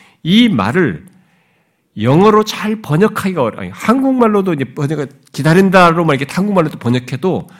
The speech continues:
잘 와-, 이 마-, 이 헬라 말을 잘 번역한 게 아닙니다. 잘 살려낸 말이 아니에요. 그래서 영어 같은 성경은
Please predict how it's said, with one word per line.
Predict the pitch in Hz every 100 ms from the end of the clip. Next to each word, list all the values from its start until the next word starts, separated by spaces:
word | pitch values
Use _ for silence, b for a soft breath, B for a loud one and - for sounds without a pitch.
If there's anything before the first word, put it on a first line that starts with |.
| B _
잘 | - 156
와-, | 92 92 -
이 | 151 180 180
마-, | 110 -
이 | 139 143
헬라 | 135 185 208 190
말을 | 165 127 165
잘 | 143
번역한 | 139 139 160 139 110
게 |
아닙니다. | 117 160 82 - - _ _ -
잘 | - 127
살려낸 | - 196 254 247 208
말이 | 131 82 85
아니에요. | 76 87 78 - b b
그래서 | 165 175 165 B B B B - 107
영어 | 120 160 196 190
같은 | 180 175 170
성경은 | 151 190 208 180 127 165 120 80